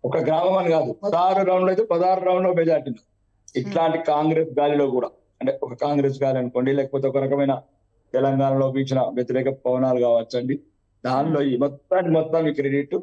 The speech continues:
Speaker 1: ఎనభై ఏడు గ్రామాల ప్రజలది. వాళ్ళు నన్ను ఆదరించారు, ఆశీర్వదించారు. నా జీవితం ఇప్పుడే కాదు, ఇంకా వంద జన్మల ఎత్తినాల రుణం తీర్చుకోలేను.
Speaker 2: మ్మ్.
Speaker 1: కాబట్టి వాళ్ళు నన్ను ఆశీర్వదించగా వంద రేట్లు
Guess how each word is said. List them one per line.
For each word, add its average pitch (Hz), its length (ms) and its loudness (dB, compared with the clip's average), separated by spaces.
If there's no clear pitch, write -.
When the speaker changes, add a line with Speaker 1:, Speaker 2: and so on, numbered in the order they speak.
Speaker 1:
ఎనభై 135 260 2
ఏడు 139 160 0
గ్రామాల 131 440 0
ప్రజలది. 123 540 -4
వాళ్ళు 131 300 0
నన్ను 127 240 0
ఆదరించారు, 143 600 0
ఆశీర్వదించారు. 131 720 -2
నా 123 120 0
జీవితం 131 540 -2
ఇప్పుడే 127 260 -2
కాదు, 131 160 2
ఇంకా 135 140 -4
వంద 127 220 0
జన్మల 135 400 0
ఎత్తినాల 139 280 -2
రుణం 127 240 -2
తీర్చుకోలేను. 127 560 -2
Speaker 2:
మ్మ్. 180 320 -12
Speaker 1:
కాబట్టి 143 520 -2
వాళ్ళు 135 260 0
నన్ను 131 180 0
ఆశీర్వదించగా 139 640 0
వంద 131 440 2
రేట్లు 139 680 -2